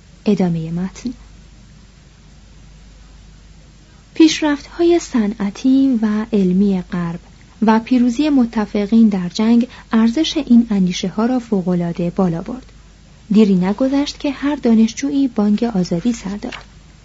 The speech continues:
هندیان در مدارس انگلستان و آمریکا درس آزادی را فرا گرفتند. این شرقی‌های تحصیل کرده غرب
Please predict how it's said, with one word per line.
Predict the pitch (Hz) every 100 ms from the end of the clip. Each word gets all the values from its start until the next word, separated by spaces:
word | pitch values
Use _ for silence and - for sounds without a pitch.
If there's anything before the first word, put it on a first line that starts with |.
| - - - -
هندیان | 311 294 302 320 277
در | 262 254
مدارس | 220 208 226 254
انگلستان | 240 202 180 175 180 240 247 233
و | 202
آمریکا | 190 185 175 175 220 247 254 - -
درس | 214 269 -
آزادی | 311 240 202 185 165 185
را | 196
فرا | - 247 185
گرفتند. | 165 196 214 - - - - - - - - - - - - - - - - - - -
این | 359 392
شرقی‌های | - 285 254 247 285 311
تحصیل | 311 226 - 214
کرده | 196 208 196 226 240
غرب | 233 233 247